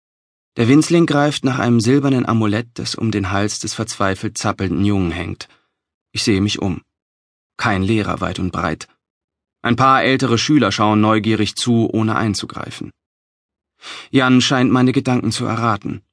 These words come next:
"Halt dich da lieber raus", raunt er mir zu. "Du weißt doch, was passiert, wenn man sich mit denen anlegt."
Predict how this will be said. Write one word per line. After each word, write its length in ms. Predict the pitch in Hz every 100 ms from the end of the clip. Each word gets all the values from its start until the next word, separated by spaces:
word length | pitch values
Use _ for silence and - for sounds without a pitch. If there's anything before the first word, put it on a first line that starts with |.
| _ _ _ _ _ _ _
"Halt 220 | 113 117
dich 80 | 135
da 100 | 123
lieber 240 | 131 123
raus", 460 | 101 110 107 - - _ _ -
raunt 180 | 95 87
er 60 |
mir 160 | 80 82
zu. 240 | - - - _ _ _ _ _ -
"Du 100 | 110
weißt 260 | 127 135
doch, 80 | 131
was 160 | 117 117
passiert, 420 | 113 - 113 -
wenn 100 | 104
man 120 | 101
sich 140 | 104 101
mit 160 | 95
denen 220 | 101 92
anlegt." 460 | 73 95 95 92